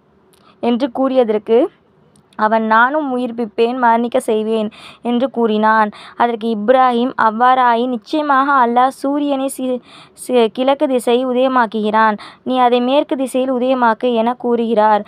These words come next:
ஆகவே அல்லாவை நிராகரித்து அவன் எவ்வித விடையும் அளிக்க முடியாமல் திகைத்து வாயடித்துப்பட்டான். அல்லாஹ் அநியாயக்கார கூட்டத்திற்கு நேர்வழி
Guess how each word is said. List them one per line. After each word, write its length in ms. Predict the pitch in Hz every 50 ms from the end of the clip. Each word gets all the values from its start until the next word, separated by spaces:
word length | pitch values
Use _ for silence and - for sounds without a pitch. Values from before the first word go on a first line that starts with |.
| - - - - - - _ _
ஆகவே 580 | - - 226 226 226 220 233 214 214 233 262 - - _ _ _ -
அல்லாவை 580 | - 226 226 233 254 262 277 285 294 277 302 294
நிராகரித்து 580 | 277 240 233 254 269 269 277 254 233 226 - 285
அவன் 360 | 269 262 247 247 240 233 226
எவ்வித 500 | 226 233 226 220 277 277 294 294 294 277 - _
விடையும் 460 | 220 226 233 233 254 254 277 285 269
அளிக்க 360 | 247 220 220 233 220 - 262
முடியாமல் 640 | 262 247 233 220 226 220 226 220 214 214 240 247 -
திகைத்து 540 | - 220 220 202 262 262 254 - - 285 269
வாயடித்துப்பட்டான். 1160 | 233 233 220 226 247 262 269 247 254 240 - - 214 220 220 208 - _ - 226 226 220 214 214 - - - - - - -
அல்லாஹ் 420 | - 233 240 247 262 277 294 302 277 247
அநியாயக்கார 600 | 240 247 269 285 294 294 285 - 277 262 262 254
கூட்டத்திற்கு 600 | 240 - 262 247 262 254 226 240 220 214 - 269
நேர்வழி 480 | 262 247 233 240 247 254 254 247 247 254